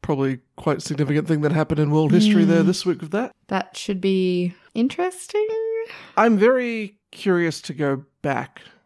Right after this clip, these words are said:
Speaker 1: to Hong Kong now. Like, I love Hong Kong. It's gonna be interesting when I do finally get to go back.
Speaker 2: Mm.
Speaker 1: Um,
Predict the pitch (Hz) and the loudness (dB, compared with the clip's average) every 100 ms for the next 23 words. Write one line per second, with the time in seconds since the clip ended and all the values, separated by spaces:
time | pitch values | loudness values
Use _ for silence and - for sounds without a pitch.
0 | _ _ _ - 143 135 131 - 135 123 | _ _ _ -12 -10 -8 -8 -6 -6 -6
1 | 120 110 - - _ - - 190 139 131 | -6 -8 -8 -12 _ -10 0 2 2 0
2 | 131 127 156 143 131 _ - 135 - - | -6 -6 -4 -4 -6 _ -8 -8 -6 -4
3 | 156 156 143 - 156 - 156 147 139 151 | -2 -2 -2 -4 -6 -6 -6 -4 -6 -4
4 | 135 127 139 151 175 165 160 151 170 170 | -2 -2 -4 -4 -4 -4 -6 -4 -2 0
5 | 185 202 - _ _ - 202 180 170 180 | 0 -2 -14 _ _ 0 2 4 0 -4
6 | _ _ - - - - 131 | _ _ -14 -8 -8 -8 -10